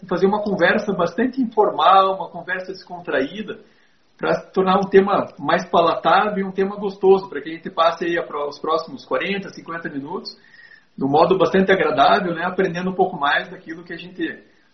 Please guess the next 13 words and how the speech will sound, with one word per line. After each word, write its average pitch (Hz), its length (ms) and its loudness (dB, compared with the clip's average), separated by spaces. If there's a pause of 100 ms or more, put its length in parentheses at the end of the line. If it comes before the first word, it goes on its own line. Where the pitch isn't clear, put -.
gosta 151 360 0
mais 156 280 2
de 165 100 -12
fazer, 151 320 -4
que - 80 0
é - 40 0
tratar 170 300 -2
dos 165 120 -8
nossos 170 300 -8
pacientes - 480 -4
com - 180 -6
essas 170 240 -4
disfunções, 185 540 -2